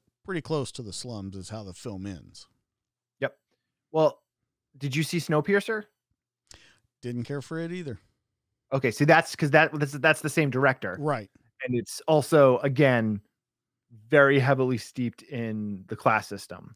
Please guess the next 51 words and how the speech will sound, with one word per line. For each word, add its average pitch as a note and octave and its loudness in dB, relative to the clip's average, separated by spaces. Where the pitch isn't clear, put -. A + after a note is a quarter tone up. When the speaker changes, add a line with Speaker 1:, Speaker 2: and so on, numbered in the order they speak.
Speaker 1:
Well, A3+ -6
and, G#3 -12
Speaker 2:
Uh, B2 2
Speaker 1:
and, F#3+ -6
you F3 -4
know, E3 -2
everyone D#3+ -4
said, C#3+ -10
"Chris F#3 -12
Evans, F3+ -10
it's C#3 -14
the C#3 -10
best D3 -10
thing E3+ -10
he's C#3 -12
done D3+ -8
since C3 -10
Captain D3 -12
America C3 -10
and F#2 -12
stuff." G#2+ -14
And A#2+ -14
I'm A2+ -12
like, A#2 -14
No, E3 -16
Speaker 2:
Well, A#2+ 4
what C3+ 10
Speaker 1:
it's - -
Speaker 2:
else C#3+ 4
has A#2+ -4
he B2 2
done? D3 -4
<laughs> - -
Speaker 1:
R-, F#3 -2
Speaker 2:
Like - -4
Speaker 1:
right, F#3 0
but D3+ -2
I C#3+ 0
was D3 -8
like, C#3+ -8
"Eh, G3+ -10
no, F3+ -10
it's - -18
not." F#3 -12
It, D#3 -18
it F3+ -4
felt, F#3+ -6
it D3+ -4
felt F#3+ -6
very, D#3 -6
uh, A#2 -8